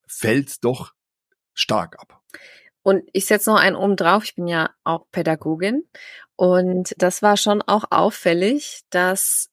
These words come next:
Speaker 2: im Endeffekt eigentlich hauptsächlich die Angebote oder gemeindlichen Angebote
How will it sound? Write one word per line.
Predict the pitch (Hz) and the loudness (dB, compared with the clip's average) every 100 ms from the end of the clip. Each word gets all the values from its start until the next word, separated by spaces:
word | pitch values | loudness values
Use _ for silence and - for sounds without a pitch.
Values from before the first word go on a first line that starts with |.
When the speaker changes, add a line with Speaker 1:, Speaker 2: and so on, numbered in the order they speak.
| - | -6
Speaker 2:
im | 190 | -2
Endeffekt | 175 202 220 214 196 - | 0 0 -2 -2 -4 -2
eigentlich | 185 208 202 - | -2 -2 -6 -4
hauptsächlich | 196 196 - 226 220 220 202 - _ - | -2 -2 -2 -4 -2 -4 -4 -8 _ -2
die | 214 254 277 277 _ _ _ _ _ - | 2 4 4 0 _ _ _ _ _ -2
Angebote | 202 240 214 208 202 196 185 - | 2 2 2 0 2 2 2 0
oder | 175 | -4
gemeindlichen | 170 175 180 202 196 - | -4 -4 -4 -4 -6 -6
Angebote | - 185 175 180 180 180 | -6 -6 -4 -4 0 0